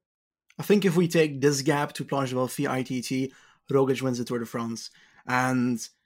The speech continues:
I think the only place where Roglic can really lose it from this point onwards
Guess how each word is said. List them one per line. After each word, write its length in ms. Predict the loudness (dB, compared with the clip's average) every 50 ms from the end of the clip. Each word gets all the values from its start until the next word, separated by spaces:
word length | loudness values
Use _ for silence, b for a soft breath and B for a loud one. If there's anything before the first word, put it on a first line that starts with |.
| _ _ _ _ _ _ _
I 60 | -4
think 200 | 2 4 6 6
the 120 | 6 6 4
only 260 | 4 4 4 4 4
place 400 | 2 0 -2 0 0 0 0 0
where 120 | 0 2
Roglic 380 | 2 2 2 2 0 -2 -2 -2
can 260 | -2 -2 -2 0 2
really 260 | 2 4 4 6 4 4
lose 360 | 4 2 2 2 2 4 4
it 180 | 2 2 0 -4 -12 _ _ _ _
from 220 | _ -2 0 2 2
this 180 | 2 2 0
point 260 | 0 0 2 2 2 0
onwards 720 | 0 0 0 2 2 2 0 0 -2 -2 -2 -4 -4 -8